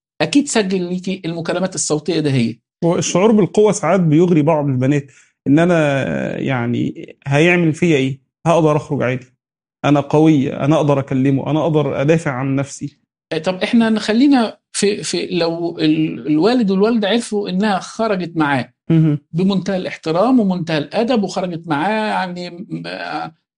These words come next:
Speaker 1: شيخه خرجت،
Speaker 2: مهم.
Speaker 1: بره بيتها، هل يا ترى الوالد والوالده يرضوا بده؟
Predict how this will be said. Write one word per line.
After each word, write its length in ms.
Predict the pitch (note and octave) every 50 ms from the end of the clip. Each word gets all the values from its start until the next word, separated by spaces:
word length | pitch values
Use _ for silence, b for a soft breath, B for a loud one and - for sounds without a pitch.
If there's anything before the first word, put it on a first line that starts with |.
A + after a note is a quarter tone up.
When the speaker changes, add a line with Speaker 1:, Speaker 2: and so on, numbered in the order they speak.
| _ -
Speaker 1:
شيخه 300 | - - C4+ B3 - D#3
خرجت، 420 | C#3 - D3+ C#3+ C3+ C3 B2 B2+ - _
Speaker 2:
مهم. 360 | - F3 E3+ E3+ E3 E3 D#3 D#3+ - -
Speaker 1:
بره 240 | D3 C#3+ D3 D3+ C#3
بيتها، 360 | C3+ C3+ A#2+ - - - C3 - - _ _ _ _ _ _
هل 120 | D#3+ E3+ A#3
يا 60 | A3
ترى 220 | G#3 G#3+ A#3+ A#3+
الوالد 400 | A3 G#3+ G#3 G#3+ A#3 A#3+ A#3 F#3
والوالده 440 | G3 G3 F#3+ G3 A3 B3 A#3+ G3+ F#3+
يرضوا 300 | F#3 B3 C#4 A#3+ G#3+ A3+
بده؟ 360 | G3+ A3 G3 B3 D4+ D4+ -